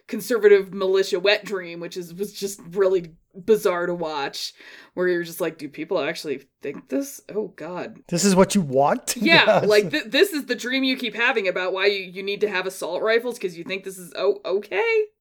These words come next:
Speaker 1: It was interesting as a trip back into the eighties to examine how the culture has shifted over the last almost forty years. God help us. It was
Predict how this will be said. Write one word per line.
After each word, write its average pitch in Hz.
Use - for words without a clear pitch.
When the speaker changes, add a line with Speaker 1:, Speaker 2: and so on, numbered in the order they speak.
Speaker 1:
It 285
was 294
interesting 415
as 339
a 311
trip -
back 277
into 311
the 311
eighties 247
to 269
examine 220
how 233
the 196
culture 208
has 302
shifted 277
over 208
the 202
last 190
almost 185
forty 180
years. 160
God 175
help 147
us. 185
It 269
was 269